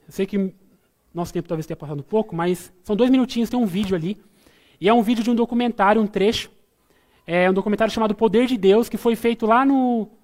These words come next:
no sertão lá do Nordeste, uma cidade chamada Prata. É, e eu queria que você prestasse atenção na frase desse, desse homem, um sertanejo simples,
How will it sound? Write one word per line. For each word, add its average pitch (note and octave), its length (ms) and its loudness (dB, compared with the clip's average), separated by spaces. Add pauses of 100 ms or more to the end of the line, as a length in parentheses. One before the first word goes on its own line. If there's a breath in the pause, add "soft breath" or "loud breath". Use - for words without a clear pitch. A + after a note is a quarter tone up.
(240)
no F#3+ 140 0
sertão G3+ 440 0
lá F#3+ 80 2
do F#3 120 -4
Nordeste, F#3 360 -2
uma F3+ 100 -4
cidade F3 200 -4
chamada F#3 220 -6
Prata. F3 440 -6 (520 soft breath)
É, F3+ 560 2 (580)
e G3+ 80 -2
eu A#3 60 4
queria C4+ 160 -2
que B3 60 -6
você C4+ 280 0 (340)
prestasse B3 300 0
atenção B3 400 0
na B3 140 0
frase A#3+ 320 4
desse, A#3 320 -4
desse G#3+ 240 -2
homem, A#3 320 0
um G#3+ 160 -6
sertanejo A3 540 2
simples, - 440 -6